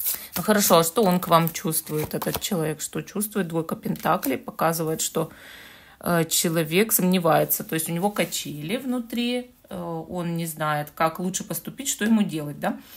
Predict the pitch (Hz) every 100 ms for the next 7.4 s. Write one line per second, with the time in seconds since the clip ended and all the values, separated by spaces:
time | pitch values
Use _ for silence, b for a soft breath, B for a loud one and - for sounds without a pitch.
0 | B B - 180 269 285 254 233 220 196
1 | 185 277 285 214 208 240 233 214 226 226
2 | - 226 214 202 208 226 208 180 165 160
3 | 160 - - 160 180 220 254 - 226 226
4 | 214 214 208 202 196 175 180 208 220 185
5 | 190 214 208 185 180 - 190 180 170 -
6 | 170 180 - 165 170 294 285 254 - 208
7 | 175 - 180